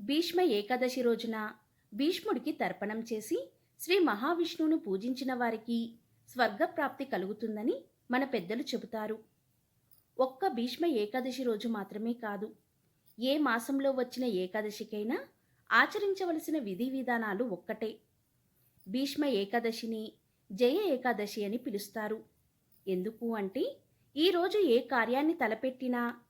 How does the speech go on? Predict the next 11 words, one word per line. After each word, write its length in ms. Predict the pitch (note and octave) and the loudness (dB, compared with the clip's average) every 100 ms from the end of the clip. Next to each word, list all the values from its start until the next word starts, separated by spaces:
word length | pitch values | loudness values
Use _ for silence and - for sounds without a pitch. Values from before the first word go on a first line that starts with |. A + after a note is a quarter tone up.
| _ _ - | _ _ 0
అది 160 | A#3 C#4 | 2 2
ఖచ్చితంగా 720 | - A#3 - F#4+ F#4+ A#3 C#4 | 0 -2 0 0 2 2 0
విజయవంతం 720 | G#3+ F#3 C4 B3+ A#3 B3+ B3 | -2 -2 -2 0 -2 0 0
అవుతుంది. 480 | G3+ A#3 A3 A3+ A#3 - _ _ _ _ _ _ _ _ C#4 | -2 -4 -4 -4 -8 -16 _ _ _ _ _ _ _ _ 2
ఇంద్రుడు 380 | D#4 F#4+ G#4+ | 4 4 4
ఈరోజు 640 | G4+ C#4 A#3 A3 A3+ A#3 A#3 - _ _ A3+ | 4 2 2 2 2 0 -2 -8 _ _ 6
రాక్షసులపై 680 | A3+ B3+ G#4 - C#4+ - C#4+ | 8 8 0 0 0 2 0
యుద్ధానికి 500 | F#3+ E3+ A3 A3+ G3+ | 0 0 -4 -4 -4
వెళ్ళి 400 | G3 A3 A4+ - _ _ _ - | -2 0 -2 -4 _ _ _ 2
పరమాత్మ 460 | B3 C#4 F#4 F#4 F#4+ | 4 4 2 2 0
కృపతో 640 | - B3+ B3 A#3 A3+ | 0 -2 0 0 0